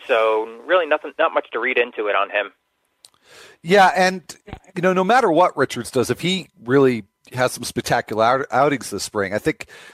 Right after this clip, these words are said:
Speaker 2: I'm gonna view him in a way a little bit similar to Masahiro Tanaka, who's also somebody that I talked about on the Sunday show,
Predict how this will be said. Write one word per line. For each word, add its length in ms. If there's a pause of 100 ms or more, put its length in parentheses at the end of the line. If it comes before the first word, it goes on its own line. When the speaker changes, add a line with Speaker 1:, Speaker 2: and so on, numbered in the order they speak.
(140)
Speaker 2:
I'm 100
gonna 140
view 220
him 240
in 80
a 60
way 320 (280)
a 40
little 180
bit 160
similar 420
to 120
Masahiro 440
Tanaka, 480
who's 160
also 240
somebody 400
that 120
I 60
talked 300
about 180
on 140
the 60
Sunday 320
show, 380